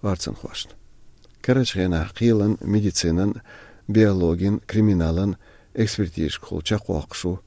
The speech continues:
күкбәқ кенік. Кавказ реалияну бенч хамц,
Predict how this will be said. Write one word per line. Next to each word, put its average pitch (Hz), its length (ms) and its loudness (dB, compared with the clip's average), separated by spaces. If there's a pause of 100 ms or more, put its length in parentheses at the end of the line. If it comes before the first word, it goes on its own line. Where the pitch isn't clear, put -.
күкбәқ 95 380 -4
кенік. - 400 -14 (580)
Кавказ 87 460 0
реалияну 87 580 0
бенч 87 240 -2
хамц, 92 420 -4